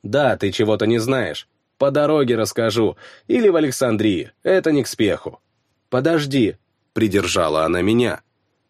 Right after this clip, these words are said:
«Ты во что-то снова влез?» «Нет, что-то налезло на меня, но уже отлезло обратно. Всё уже закончилось, мило и тихо. Нас даже с тобой приглашают в гости».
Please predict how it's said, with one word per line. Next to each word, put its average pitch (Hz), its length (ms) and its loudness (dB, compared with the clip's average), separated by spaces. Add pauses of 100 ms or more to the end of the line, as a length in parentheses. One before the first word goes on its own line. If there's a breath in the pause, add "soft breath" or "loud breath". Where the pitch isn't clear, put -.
(200)
«Ты 131 180 0
во 131 140 0
что-то 139 420 -2
снова 135 420 0
влез?» 160 440 -2 (520)
«Нет, 101 580 0 (120)
что-то 131 420 -2
налезло 117 580 0
на 110 100 2
меня, 110 500 2 (360 loud breath)
но 151 200 2
уже 170 240 2
отлезло 160 520 2
обратно. 151 480 0 (220)
Всё 185 260 2
уже 165 240 2
закончилось, 135 760 0
мило 143 280 2
и 123 160 2
тихо. - 440 -2 (360 loud breath)
Нас 135 320 0
даже 139 260 0
с - 80 -6
тобой 135 320 0
приглашают 127 680 0
в 98 80 -8
гости». 117 480 -2